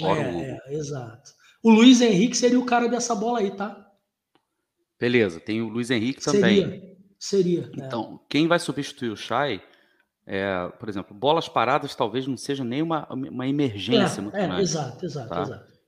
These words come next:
Speaker 1: Chutes de fora, quem pode nos dar o chute de fora que a gente perde com o Chay?
Speaker 2: Ai, cara, o Diego Gonçalves, quando tava na fase boa, ele tava dando trabalho com isso.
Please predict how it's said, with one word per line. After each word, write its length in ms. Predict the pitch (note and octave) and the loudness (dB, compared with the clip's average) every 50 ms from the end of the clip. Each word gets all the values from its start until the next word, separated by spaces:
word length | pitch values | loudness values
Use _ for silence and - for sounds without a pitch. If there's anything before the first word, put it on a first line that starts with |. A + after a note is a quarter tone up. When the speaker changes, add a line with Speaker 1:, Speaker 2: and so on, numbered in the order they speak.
| _ | _
Speaker 1:
Chutes 480 | _ - - - - F#3 G3+ - - D#3 | _ -10 -8 -4 -2 -2 -2 -2 -4 -6
de 80 | D#3 E3 | -6 -8
fora, 400 | - - - B2+ A#2+ A2 F#2+ F#2+ | -8 -2 0 2 2 2 2 0
quem 200 | - - D#3+ F3 | -2 -4 -4 -4
pode 340 | E3+ - D3+ D#3+ D#3 C3+ C3 | -2 0 0 0 0 0 -2
nos 160 | C#3 C3 A#2 | -6 -6 -4
dar 120 | - B2 B2+ | -2 -2 -2
o 80 | B2+ | -2
chute 280 | - - C#3 C3+ - - | -2 -6 -10 -10 -10 -12
de 80 | - A2 | -14 -14
fora 320 | - - - A2+ B2+ C#3 | -12 -6 -4 -2 -2 -2
que 100 | - - | -4 -6
a 40 | A#2+ | -8
gente 200 | A#2 C3 - - | -10 -10 -12 -10
perde 380 | - - A#2 C3 C3 A#2+ A#2 - | -4 0 0 0 0 -2 -6 -8
com 180 | - C3+ B2+ | -8 -8 -8
o 40 | A#2 | -8
Chay? 360 | - - - F2+ E2+ E2 D#2 - _ _ _ _ _ _ - - | -8 -8 -6 -6 -6 -6 -10 -14 _ _ _ _ _ _ -16 -14
Speaker 2:
Ai, 260 | D#3 D3 C3+ C3 A#2+ | -12 -10 -10 -10 -12
cara, 360 | - - - A#2+ A#2+ A#2+ B2 B2+ | -12 -12 -14 -12 -12 -10 -10 -10
o 160 | C#3 D3 D#3 C#3+ | -10 -10 -10 -8
Diego 400 | C3+ E3 E3+ F#3 F#3 E3+ E3+ D#3+ | -4 0 0 0 0 0 -2 -4
Gonçalves, 640 | D3+ E3+ D#3+ D#3 - - - C#3+ D3+ E3 D#3+ - | -4 -4 -4 -4 -4 -4 -4 -4 -4 -4 -4 -6
quando 240 | - - F3 D#3+ D#3 | -6 -6 -6 -6 -4
tava 280 | - - D#3+ D3+ E3+ D#3+ | -4 -4 -2 -2 -2 -2
na 240 | D3 C#3 C#3 D#3 D3+ | -4 -4 -4 -6 -6
fase 400 | - - D3 D#3 E3+ D3 D3+ C#3 | -6 -4 -4 -2 -2 -2 -2 -2
boa, 400 | B2+ C3 C#3+ D#3+ F3+ F#3 F3+ F3 | -2 0 2 2 2 4 4 2
ele 160 | F3 E3+ E3+ | 2 0 0
tava 280 | - - D#3+ D3+ C#3 | -2 -4 -4 -4 -4
dando 200 | C3 D#3+ G#3 A3 | -2 -2 -2 -2
trabalho 400 | G#3+ - D3+ A#2+ A#2 A#2+ B2 B2 A#2 | -2 -4 -6 -6 -6 -4 -6 -6 -8
com 120 | - - A#2 | -8 -10 -10
isso. 360 | A2+ A2+ G#2+ - - - | -10 -10 -8 -8 -8 -8